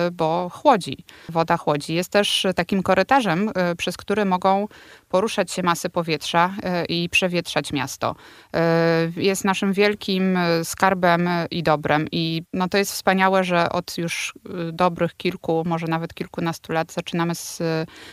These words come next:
e, tej Wisły jako mieszkańcy, e, korzystać. E, na powrót oczywiście, bo Wisła miała s-, swoją piękną historię takiego najważniejszego terenu rekreacyjnego dla warszawiaków.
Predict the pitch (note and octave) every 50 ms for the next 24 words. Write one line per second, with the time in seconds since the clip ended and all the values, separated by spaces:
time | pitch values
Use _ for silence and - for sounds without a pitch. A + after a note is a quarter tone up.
0 | - _ _ E3 E3 D#3+ - - E3+ E3 E3 E3+ E3+ - - E3 D#3+ D#3 D#3+ D#3
1 | - - F3 F3 E3 - - - D#3+ D#3+ D#3+ - E3 D#3 - - F3+ E3 D#3 -
2 | - D#3+ D#3 D#3 D3 - - - - - - - - _ - - - - _ _
3 | - E3+ - - _ _ - - - - - E3+ D3 C#3 - A3+ F3+ - D3 B2
4 | - - - - D#3 D#3 C3+ C3 - - - D3 D#3 D#3 D3+ D3+ D3+ D#3 D#3 -
5 | - - _ - F#3 E3+ F3+ E3 - - F3 E3 E3 F3+ F3 E3 E3+ E3 D#3+ -
6 | - - - F#3+ F3 - - - - E3+ E3 E3 E3 - E3+ E3+ D#3+ - E3+ E3+
7 | - - E3 - - E3 D#3+ D#3+ D#3 D#3 E3+ - - - - - - - - _
8 | _ - E3 D#3+ - E3 D#3 - E3 E3 D#3+ D#3+ E3 E3 E3+ - _ _ G3 F3
9 | E3 D#3+ E3+ D#3+ E3+ F3 F3+ - - G3+ F#3 E3+ - - D#3+ D3+ D3 D3 D3 C#3+
10 | D3 C#3 - - C#3+ C#3 C#3 - - C#3+ C#3+ C#3 C#3 C#3 C3+ C#3 C#3+ D3+ C#3 C3+
11 | - - C#3+ D3 C3 A#2 - - - - - _